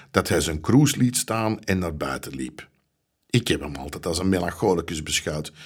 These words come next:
maar die dag moeten de planeten zo hebben gestaan dat hij tijdelijk in een cholericus was veranderd. Mensen werden opgejut.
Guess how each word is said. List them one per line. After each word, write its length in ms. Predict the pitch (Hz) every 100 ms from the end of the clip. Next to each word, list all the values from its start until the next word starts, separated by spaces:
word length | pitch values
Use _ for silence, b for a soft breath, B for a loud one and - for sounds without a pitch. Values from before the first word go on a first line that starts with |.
| B B B -
maar 140 | 87
die 180 | 127 151
dag 380 | 78 76 - -
moeten 200 | 110 92
de 100 | 101
planeten 460 | 95 95 98 87
zo 280 | 80 101 147
hebben 180 | 151 92
gestaan 380 | 87 - 101 120
dat 140 | 95
hij 100 | 87
tijdelijk 560 | 82 98 101 107 - -
in 140 | 110
een 160 | 104 101
cholericus 680 | - 117 143 117 80 82 -
was 160 | -
veranderd. 580 | - 71 62 60 - - b b b b b b
Mensen 420 | 92 104 139 180
werden 320 | 104 87 107 -
opgejut. 680 | 120 - - - - -